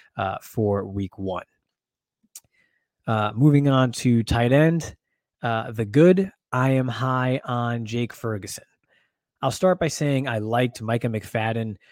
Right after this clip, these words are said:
uh, out of Indiana a lot coming into the league, but he's had some very poor showings against the pass in coverage at linebacker. And the Cowboys added Brandon Cooks this offseason, and that's gonna give the offense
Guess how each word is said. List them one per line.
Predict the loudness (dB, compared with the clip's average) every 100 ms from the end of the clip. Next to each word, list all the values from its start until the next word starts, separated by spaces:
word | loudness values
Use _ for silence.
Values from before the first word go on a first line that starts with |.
| _
uh, | -6
out | -4 -4
of | -4
Indiana | -4 -4 -4 -4 -4 -6
a | -6
lot | -6 -4 -4
coming | -2 -2 -4
into | -2 -2
the |
league, | 0 2 0 -4 _ _ _
but | -4 -4
he's | -2
had | -2 -2
some | -4 -8 -8
very | -10 -4 2 2 2
poor | -2 -4 -4
showings | -2 -2 -2 -4 -8
against | -10 -8 -8 -10
the | -8
pass | -4 -2 -2 -6 -12 _ _ -10
in | -6
coverage | -2 -2 -2 -6
at | -6
linebacker. | -8 -8 -6 -8 -10 -12 -14 -16 _ _ _
And | -4 -2 -2
the | -4
Cowboys | -2 0 0 0 -4
added | -4 -2 -2
Brandon | -2 -2 -2 -2
Cooks | -2 -2
this | -2 -4
offseason, | -2 -2 -4 -10 -10 -14 -20 _ _
and | -6 -4
that's | -4 -4
gonna | -6 -2
give | 0 0
the | 2 0 2
offense | 2 0 -2 -6